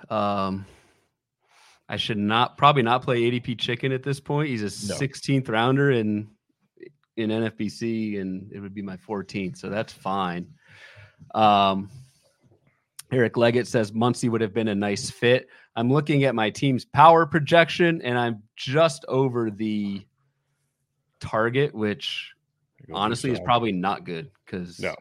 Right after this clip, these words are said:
Speaker 2: you need to be a little farther past that.
Speaker 1: Yeah, need to be f-, a little bit further ahead. So I think I still need to chip away a little bit at power.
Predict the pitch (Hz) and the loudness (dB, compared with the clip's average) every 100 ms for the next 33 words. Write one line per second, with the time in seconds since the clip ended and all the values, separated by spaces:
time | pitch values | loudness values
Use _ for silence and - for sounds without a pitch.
0 | _ 95 90 80 85 95 90 - 101 101 | _ -10 -10 -6 -2 -2 0 2 2 0
1 | - 71 - - 110 98 98 110 104 104 | -6 -6 -10 -12 -6 -6 -6 -6 -6 -4
2 | 104 90 _ 104 98 98 95 - 104 92 | -6 -8 _ -10 -8 -8 -10 -8 -8 -6
3 | 90 95 92 90 101 95 - 151 135 120 | -6 -8 -10 -8 -8 -8 -2 0 0 0
4 | 139 143 139 117 - 147 - 104 110 110 | 2 2 2 -2 -4 -4 -2 0 4 4
5 | 101 98 _ - - - _ _ 101 98 | 2 -4 _ -20 -20 -20 _ _ -10 -2
6 | 117 110 104 95 - - 104 104 98 90 | 0 2 2 0 -4 -4 2 4 2 -2
7 | 92 | -6